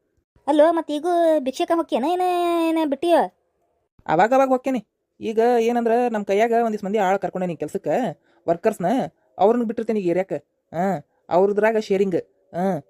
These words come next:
Speaker 2: ಯಾಕಂದ್ರ ನಮ್ ಏರಿಯಾ ಬಿಟ್ಕೊಟ್ಟಿರ್ತೀವಲ್ಲ, ಆ, ಫಿಫ್ಟಿ ಪರ್ಸೆಂಟ್ ಅವ್ರಿಗೆ, ಆ, ಫಿಫ್ಟಿ ಫ-, ಫಿಫ್ಟಿ ಪರ್ಸೆಂಟ್ ನಮ್ಗ್ ಕೊಡ್ಬೇಕು ಅವ್ರು ಬಂದು ಸಂಜಿನಾಗ.
Speaker 1: ನೋಡ್ಪ, ಚಲೋ ಬಿಡಪ್ಪ ಬಿಸಿನೆಸ್. ಅಲ್ಲ, ನೀನು ಭಿಕ್ಷೆ ಬೇಡಕ್ಕೂ ಹೋಗೋದು ಬಿಟ್ಟಿ, ಮತ್ತೆ ನಿನ್ನ ಕೈಯಾಗ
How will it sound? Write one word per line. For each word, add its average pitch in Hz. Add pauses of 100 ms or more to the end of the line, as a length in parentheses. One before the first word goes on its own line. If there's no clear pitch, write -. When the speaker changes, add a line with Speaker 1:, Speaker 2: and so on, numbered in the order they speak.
Speaker 2:
ಯಾಕಂದ್ರ 196
ನಮ್ 196
ಏರಿಯಾ 208
ಬಿಟ್ಕೊಟ್ಟಿರ್ತೀವಲ್ಲ, 196 (560)
ಆ, 226
ಫಿಫ್ಟಿ 233
ಪರ್ಸೆಂಟ್ 233
ಅವ್ರಿಗೆ, 208 (400)
ಆ, 240
ಫಿಫ್ಟಿ 247
ಫ-, 220
ಫಿಫ್ಟಿ 233
ಪರ್ಸೆಂಟ್ 233
ನಮ್ಗ್ 214
ಕೊಡ್ಬೇಕು 185
ಅವ್ರು 156
ಬಂದು 170 (240)
ಸಂಜಿನಾಗ. 175 (3750)
Speaker 1:
ನೋಡ್ಪ, 320 (240)
ಚಲೋ 330
ಬಿಡಪ್ಪ 339
ಬಿಸಿನೆಸ್. 294 (420)
ಅಲ್ಲ, 302 (140)
ನೀನು 320
ಭಿಕ್ಷೆ 269
ಬೇಡಕ್ಕೂ 320
ಹೋಗೋದು 320
ಬಿಟ್ಟಿ, 302 (320)
ಮತ್ತೆ 330
ನಿನ್ನ 339
ಕೈಯಾಗ 330